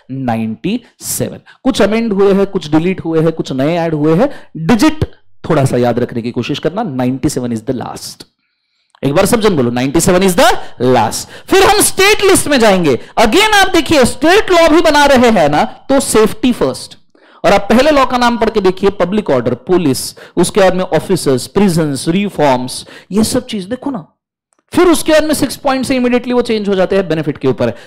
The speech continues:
Health, pilgrimage, ये जो गुटखा और लिकर ban करने वाला लॉ है ना, entry number एट, intoxication of the liquor, that is to say the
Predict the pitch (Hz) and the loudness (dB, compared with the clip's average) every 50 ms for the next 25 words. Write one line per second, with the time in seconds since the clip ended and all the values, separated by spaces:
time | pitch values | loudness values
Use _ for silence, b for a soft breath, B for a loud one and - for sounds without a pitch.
0 | B B - - 262 254 220 156 139 - B B B B _ 277 277 269 226 254 | B B 0 2 2 2 2 2 -2 -6 B B B B _ 2 2 2 2 2
1 | 226 202 185 156 - - B B B B B 185 220 294 330 302 233 302 285 233 | 0 2 0 -2 -2 -4 B B B B B 2 2 4 4 4 4 2 2 2
2 | 208 262 254 - - - 277 285 294 294 269 269 254 247 - 302 285 262 277 285 | 0 0 0 0 -2 0 2 4 4 4 4 2 0 0 0 0 2 2 2 2
3 | 285 285 285 285 285 294 294 294 294 302 302 302 302 302 381 480 339 - - 214 | 2 2 2 0 0 2 0 2 2 4 4 4 4 4 4 2 0 0 0 2
4 | 220 226 - 240 226 226 220 214 220 220 - - 202 190 160 - B B B B | 2 2 2 2 2 0 2 2 0 0 2 2 2 2 2 0 B B B B
5 | 285 294 294 311 330 - 508 - - - - - 403 - 370 339 285 - 320 320 | 2 2 2 2 0 0 -2 -2 -2 -2 0 -2 0 2 2 0 0 0 0 0
6 | 302 294 262 285 277 233 294 262 233 254 247 233 240 - - 240 214 - - 285 | 0 0 0 0 0 2 0 0 2 2 2 0 0 -2 -4 -6 -6 -4 -2 -2
7 | 294 269 294 | 0 0 0